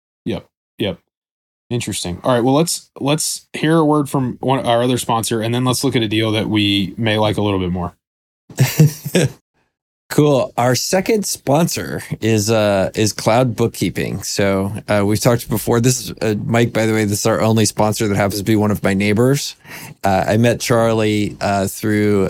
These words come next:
Speaker 2: uh, through this podcast. So the power of social media is that I'm connecting with people that live three blocks away. So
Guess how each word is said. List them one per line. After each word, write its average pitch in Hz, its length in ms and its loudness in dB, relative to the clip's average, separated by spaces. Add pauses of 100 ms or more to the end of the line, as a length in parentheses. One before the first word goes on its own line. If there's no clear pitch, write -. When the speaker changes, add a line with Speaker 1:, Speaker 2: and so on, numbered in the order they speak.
Speaker 2:
uh, 92 360 2
through 117 280 0
this 107 160 2
podcast. - 760 -2
So 98 360 0
the 92 140 -6
power 117 260 2
of 117 60 0
social 120 300 -2
media 113 360 2
is 95 180 -2
that 104 100 0
I'm 104 140 0
connecting 107 460 0
with 98 140 0
people 107 200 0
that 92 140 0
live 101 180 0
three 104 220 0
blocks 98 340 0
away. 95 360 0
So 95 340 -2